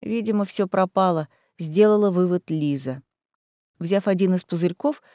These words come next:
Лиза повертела его в руках, но не обнаружила никаких надписей. Она повнимательнее всмотрелась в столпившиеся вокруг нее склянки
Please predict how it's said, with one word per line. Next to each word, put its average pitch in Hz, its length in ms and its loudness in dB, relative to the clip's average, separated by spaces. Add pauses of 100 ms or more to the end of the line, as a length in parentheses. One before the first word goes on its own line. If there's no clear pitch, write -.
(180)
Лиза 262 360 4
повертела 247 540 0
его 214 220 2
в 196 80 -2
руках, 233 420 0
но 240 160 2
не 277 140 4
обнаружила 247 640 2
никаких 214 500 -2
надписей. - 640 -4 (760)
Она 208 420 4
повнимательнее 226 840 4
всмотрелась 196 800 0 (220)
в - 60 -18
столпившиеся 202 880 2
вокруг 190 400 0
нее 180 240 2
склянки 240 720 0